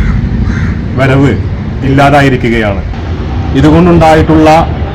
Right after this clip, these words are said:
നഷ്ടവും ഈ നിർ-, ഈ ആധുനിക ഫിഷ് മാർക്കറ്റ് നിർമ്മാണവുമായി ബന്ധപ്പെട്ടിട്ടുള്ള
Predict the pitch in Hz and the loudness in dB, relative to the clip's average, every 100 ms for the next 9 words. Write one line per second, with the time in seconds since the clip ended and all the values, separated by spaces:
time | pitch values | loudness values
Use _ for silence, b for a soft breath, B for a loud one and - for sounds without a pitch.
0 | 127 131 - 156 139 - - - 131 143 | -2 -2 0 0 2 0 -6 -4 0 2
1 | 165 156 - - - - - - - - | 2 0 -2 -4 -2 -2 -2 -4 -4 0
2 | 139 143 156 143 156 - - - 135 135 | 0 2 2 2 2 0 0 0 0 2
3 | 147 156 165 - 147 143 143 143 139 139 | 2 2 0 0 2 2 2 2 2 2
4 | 139 147 143 143 139 139 147 143 | 4 4 4 2 2 0 2 4